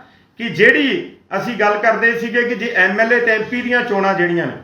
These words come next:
ਜੇ ਉਹਨਾਂ ਦਾ ਸਮਾਂ ਪੰਜ ਵਜੇ ਤੱਕ ਆ,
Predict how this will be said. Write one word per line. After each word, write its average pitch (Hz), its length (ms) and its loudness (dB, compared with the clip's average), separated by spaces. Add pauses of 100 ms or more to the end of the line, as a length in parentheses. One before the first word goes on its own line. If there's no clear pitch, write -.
(560)
ਜੇ 208 180 0
ਉਹਨਾਂ 254 320 2
ਦਾ 285 160 6
ਸਮਾਂ 226 340 0
ਪੰਜ 208 240 0
ਵਜੇ 214 240 0
ਤੱਕ 196 240 -2
ਆ, 135 100 -2